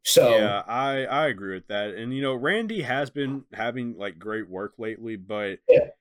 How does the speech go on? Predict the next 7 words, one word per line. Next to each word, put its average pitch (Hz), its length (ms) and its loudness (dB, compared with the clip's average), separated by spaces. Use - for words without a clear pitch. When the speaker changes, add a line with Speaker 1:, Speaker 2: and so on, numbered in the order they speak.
Speaker 2:
I 117 160 -2
just, 127 800 -4
I 107 100 -4
just 110 300 -8
don't 107 380 -4
get 104 400 -4
why 92 720 -4